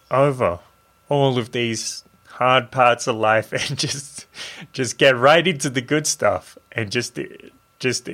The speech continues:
enjoy life, because it's, it's right there. It's right there for you. Um, and so the,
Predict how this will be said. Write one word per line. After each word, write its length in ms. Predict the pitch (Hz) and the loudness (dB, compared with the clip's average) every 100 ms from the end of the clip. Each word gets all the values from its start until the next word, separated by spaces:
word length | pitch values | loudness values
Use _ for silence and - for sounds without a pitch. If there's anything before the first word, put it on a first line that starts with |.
| - 240 247 294 _ _ _ _ _ _ _ _ - | -14 -20 -20 -20 _ _ _ _ _ _ _ _ -8
enjoy 540 | 123 107 147 160 151 | -8 -2 2 4 2
life, 640 | 120 131 139 120 - - _ _ _ _ _ _ _ _ _ _ _ _ _ _ _ _ _ _ _ _ _ | 2 2 2 0 -8 -20 _ _ _ _ _ _ _ _ _ _ _ _ _ _ _ _ _ _ _ _ _
because 320 | 127 - 135 143 | -10 -2 -2 -2
it's, 320 | - - - - | -10 -14 -16 -10
it's 220 | 120 - | -8 2
right 240 | 151 175 - | 4 4 4
there. 380 | 139 113 92 - | 6 6 2 -6
It's 200 | - - | -16 -2
right 260 | 127 131 117 | 0 2 2
there 200 | 110 101 | 2 2
for 280 | - 101 | -2 -2
you. 200 | 92 90 - _ - _ _ _ _ _ _ _ _ _ _ _ _ - _ _ _ _ _ _ _ - _ _ - | -2 -6 -10 _ -20 _ _ _ _ _ _ _ _ _ _ _ _ -20 _ _ _ _ _ _ _ -20 _ _ 0
Um, 440 | 113 110 110 107 - _ _ _ _ _ _ _ - - _ _ _ _ _ _ - | 2 2 0 -6 -14 _ _ _ _ _ _ _ -20 -20 _ _ _ _ _ _ -4
and 480 | 139 135 135 135 - _ _ | 0 2 0 -4 -12 _ _
so 340 | - 151 127 113 | -4 2 4 2
the, 280 | 117 117 | -2 -6